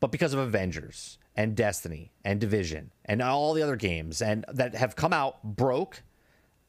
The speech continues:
and they fix 'em, to listen to the feedback, do you believe that they already know that they're gonna make these fixes way before the game is launched?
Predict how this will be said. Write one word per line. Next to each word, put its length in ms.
and 240
they 220
fix 400
'em, 200
to 320
listen 500
to 180
the 120
feedback, 800
do 80
you 120
believe 380
that 140
they 220
already 220
know 220
that 120
they're 120
gonna 140
make 200
these 220
fixes 380
way 280
before 420
the 80
game 220
is 140
launched? 520